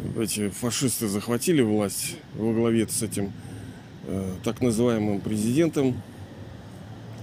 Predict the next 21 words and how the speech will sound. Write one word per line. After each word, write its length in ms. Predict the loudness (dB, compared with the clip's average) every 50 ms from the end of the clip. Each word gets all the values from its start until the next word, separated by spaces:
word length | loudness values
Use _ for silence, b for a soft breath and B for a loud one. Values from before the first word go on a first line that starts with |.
| -2 4
и 400 | 6 8 8 10 8 6 4 2 -2 -10 -14 -8 0
мучают 560 | 4 8 8 8 8 6 6 4 4 4 4 4
народ. 300 | 4 4 4 2 0 -2 -6 -10 -10 -8 -8 -8 -8 B B B B B 4
Я 140 | 4 4 6
понимаю, 440 | 6 6 6 8 8 6 6 4 4
да, 140 | 4 4 4
вы 100 | 2 0
скажете, 400 | 0 0 0 0 0 0 0 2
ну, 120 | 2 2
у 40 | 2
каждого 380 | 2 2 2 2 2 2 0
все 160 | 2 0 -2 -2
кармический 540 | 0 0 0 0 0 0 -2 -4 -4 -6
счёт, 360 | -4 -2 2 4 4 4 4 4
да, 160 | 2 2 2 2
там. 240 | -2 -2 0 2
Ну, 60 | 2 4
это 180 | 4 4 2
правильно, 400 | 4 4 4 4 4 2 0 0
да, 200 | 2 2 2 4
никто 380 | 4 2 2 4 6 6 6